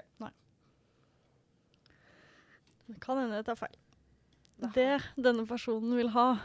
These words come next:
Speaker 1: er The Shadow of What Was Lost.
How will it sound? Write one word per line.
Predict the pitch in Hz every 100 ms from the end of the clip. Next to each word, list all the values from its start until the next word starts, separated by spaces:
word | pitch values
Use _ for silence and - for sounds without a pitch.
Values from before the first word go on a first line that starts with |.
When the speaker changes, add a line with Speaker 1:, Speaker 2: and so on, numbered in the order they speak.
| - - -
Speaker 1:
er | 220 233 240 202 - -
The | 247
Shadow | - - 202 202 233 -
of | 196 226 214
What | 240 - -
Was | 214 226 - - -
Lost. | 226 233 247 - -